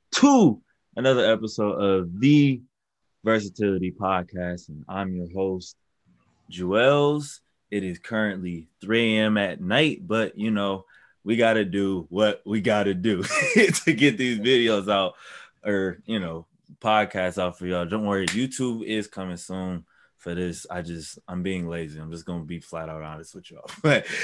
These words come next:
um, but that's neither here or there. But today, this is episode thirteen, if I'm not mistaken. Somebody please correct me if I'm wrong on that at all. <laughs> But, uh, yeah, so this is episode thirteen, and I'm here with, uh, my good friend. Uh, would you like to introduce yourself?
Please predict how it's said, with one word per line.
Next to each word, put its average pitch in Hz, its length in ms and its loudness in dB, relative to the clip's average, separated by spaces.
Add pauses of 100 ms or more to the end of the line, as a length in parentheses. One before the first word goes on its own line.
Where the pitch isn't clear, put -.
(160)
um, 117 520 2
but 104 180 0
that's 117 240 4
neither 107 320 0
here 101 280 2
or - 20 0
there. 104 300 2
But 90 180 -8
today, 107 580 -2 (100)
this 92 220 -14
is - 20 -12
episode 95 680 -4 (500)
thirteen, 113 840 2
if 95 160 -10
I'm 101 180 -2
not 92 220 -4
mistaken. 92 540 -10
Somebody 85 440 -12
please 85 280 -12
correct 82 400 -14
me 80 160 -14
if 76 120 -20
I'm 78 220 -16 (720)
wrong 82 300 -10
on 80 160 -12
that 82 200 -10
at 78 140 -12
all. 78 240 -12 (440)
<laughs> - 440 -10
But, 123 560 4
uh, 107 460 2
yeah, 107 300 0
so 101 160 -12
this 110 80 -4
is 110 60 -8
episode 101 440 -6
thirteen, 98 580 -6
and 90 260 -10
I'm 95 200 -8
here 95 320 -6
with, 90 340 -8
uh, 85 320 -8
my 82 200 -12
good 90 300 -6
friend. 92 540 -8
Uh, 85 340 -10
would 85 140 -14
you 87 80 -16
like 85 200 -14
to - 100 -20
introduce 90 680 -12
yourself? 101 540 -10